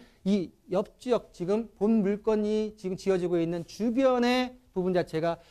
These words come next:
개발될 가능성이 이 차적으로 굉장히 높을 수밖에 없다라고 말씀을 드리겠습니다. 자, 또한 안쪽으로 들어와서 본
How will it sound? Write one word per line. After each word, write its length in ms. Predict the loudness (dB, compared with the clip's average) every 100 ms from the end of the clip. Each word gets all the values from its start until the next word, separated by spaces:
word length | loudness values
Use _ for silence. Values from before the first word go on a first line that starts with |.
| _
개발될 560 | -10 -6 -2 -2 0 -2
가능성이 640 | -2 -8 -6 -4 -2 -2
이 60 | -4
차적으로 320 | -4 -8 -8 -16 _ _ _
굉장히 260 | -6 -6 -8
높을 320 | -10 -12 -14
수밖에 340 | -6 -6 -6 -8
없다라고 1120 | -6 0 0 0 -16 _ -4 -2 2 2 2
말씀을 380 | 0 -6 -8 -8
드리겠습니다. 640 | -8 -8 -10 -12 -18 -18 -20 _ _ _ _ _ _ _ _ _ _ _ _ _ _ _ _ 0
자, 120 | 0
또한 560 | 4 6 4 2 -10 -2
안쪽으로 360 | 2 4 6
들어와서 500 | 6 4 4 2 0
본 380 | 4 4 4 -2